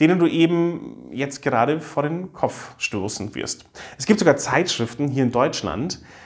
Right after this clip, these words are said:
die die Anwaltskosten für die Falschaussagen, die sie mit einbauen werden, direkt einfach auch in die Preiskalkulation mit reinrechnen. Das heißt,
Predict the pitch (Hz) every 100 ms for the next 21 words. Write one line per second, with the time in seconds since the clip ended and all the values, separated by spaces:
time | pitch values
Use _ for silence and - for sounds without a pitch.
0 | - - _ 165 175 175 - 143 214 254
1 | 143 113 110 - - - 160 160 - 196
2 | 208 165 - - 165 151 156 151 151 -
3 | - 220 285 - - 127 135 - 110 110
4 | 147 175 135 117 110 107 147 185 107 104
5 | 101 104 151 156 139 175 - - 139 143
6 | 160 - 127 - - - - 156 170 -
7 | 123 175 233 - 147 143 139 139 - 147
8 | 175 170 143 190 202 117 - - - 170
9 | 233